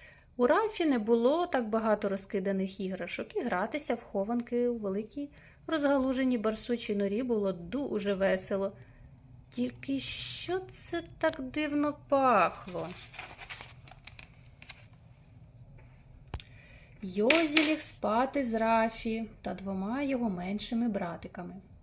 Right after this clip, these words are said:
в одній кімнаті. Там теж був незвичний запах. Йозі замислився. Здається, Рафі завжди якось диво-, дивно пахнув.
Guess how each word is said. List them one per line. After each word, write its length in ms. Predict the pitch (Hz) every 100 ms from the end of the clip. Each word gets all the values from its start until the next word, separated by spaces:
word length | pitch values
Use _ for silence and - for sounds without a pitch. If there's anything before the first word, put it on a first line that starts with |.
| - -
в 80 | 208
одній 220 | 202 233
кімнаті. 520 | 233 220 175 156 - - - - - - - - - - - - -
Там 260 | 330 453 480
теж 300 | 320 320 302
був 300 | 269 302 311 311 - - -
незвичний 800 | 277 285 262 269 277 - 277 269
запах. 640 | 226 247 240 240 233 - - - -
Йозі 340 | 190 196 226
замислився. 800 | 269 392 285 214 - 196 - 202
Здається, 560 | 190 208 226 370 - 269
Рафі 280 | 226 262 269
завжди 360 | 233 214 208
якось 320 | 330 359 247
диво-, 420 | 196 214 202 214 214
дивно 380 | 226 220 233
пахнув. 500 | 233 185 156 - 175